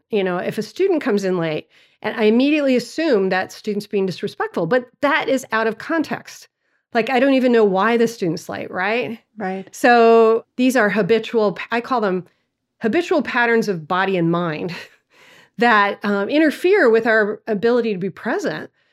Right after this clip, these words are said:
Speaker 1: Uh, and they show up a lot in our interactions with children, whether we're a teacher or a parent, because that's where we learn them. We learn them from our parents.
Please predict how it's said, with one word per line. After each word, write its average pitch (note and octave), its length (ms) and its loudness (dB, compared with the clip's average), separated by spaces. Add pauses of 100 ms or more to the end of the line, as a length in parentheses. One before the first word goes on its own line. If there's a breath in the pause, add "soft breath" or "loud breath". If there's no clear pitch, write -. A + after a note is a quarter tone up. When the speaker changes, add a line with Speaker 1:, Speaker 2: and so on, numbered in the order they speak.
(420)
Speaker 1:
Uh, G#3+ 220 -4 (100)
and B3 220 0
they B3 420 2 (120)
show F4 260 -4
up G4+ 80 -6
a C4+ 60 -6
lot A#3 640 -2 (220)
in G#3+ 120 0
our F#3+ 140 -2
interactions G#3+ 540 -4
with E3 100 -10
children, G3+ 600 -4
whether G#3 260 0
we're F#3+ 260 -2
a - 120 -12
teacher C4 360 -8
or F3 160 -4
a E3 60 -4
parent, G3 400 -4 (320 soft breath)
because A#3 220 -6
that's E4 260 -4
where E4+ 140 0
we B3 180 0
learn B3 320 2
them. - 240 -6 (440 soft breath)
We C#4 120 2
learn F4 220 4
them F4 80 2
from B3 200 2
our A3+ 140 4
parents. - 580 -6